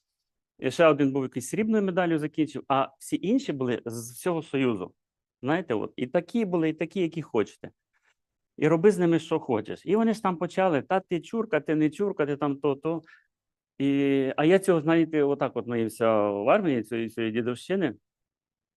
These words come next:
І прийшов, кажу: «Хлопці, дивіться, це вам не армія, я там був. Там два роки ви відслужили, розлетілися по домам. А тут ви чотири роки будете вчитися,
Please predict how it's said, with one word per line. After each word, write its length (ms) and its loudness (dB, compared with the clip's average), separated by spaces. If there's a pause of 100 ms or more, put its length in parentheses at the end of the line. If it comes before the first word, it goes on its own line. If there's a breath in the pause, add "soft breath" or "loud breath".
(200)
І 100 -6
прийшов, 320 -4
кажу: 220 -4
«Хлопці, 380 -6
дивіться, 360 -4 (380)
це 160 2
вам 200 2
не 100 2
армія, 300 0
я 140 2
там 240 -6
був. 280 -6 (1500)
Там 200 4
два 120 6
роки 220 4
ви 100 6
відслужили, 500 0
розлетілися 580 -4
по 100 -14
домам. 340 -4 (440)
А 100 -6
тут 200 -2
ви 120 0
чотири 400 -2
роки 240 0
будете 300 -4
вчитися, 540 -6